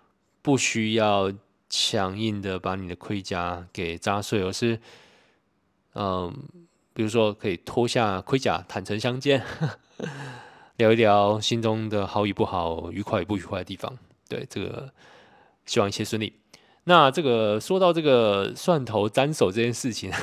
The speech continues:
<laughs> 我想到两件事情。第一件事情是，我一直到长大，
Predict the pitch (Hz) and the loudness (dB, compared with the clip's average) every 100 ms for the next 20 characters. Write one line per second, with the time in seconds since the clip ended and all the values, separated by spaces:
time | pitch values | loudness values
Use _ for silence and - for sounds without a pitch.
0 | - 101 - _ - - _ - _ - | -4 -6 -8 _ -20 -20 _ -20 _ -20
1 | - - - - - - - 190 135 123 | -20 -20 -20 -16 -16 -4 2 6 6 4
2 | 117 117 120 104 113 147 151 131 139 113 | 2 0 -2 -2 -2 2 2 2 -2 -4
3 | 104 - 117 107 98 _ _ _ - - | -6 -4 -2 -2 -4 _ _ _ 2 2
4 | 175 - 117 127 117 - 92 85 - 95 | 2 -4 2 6 4 2 -4 -2 0 0
5 | 85 | 0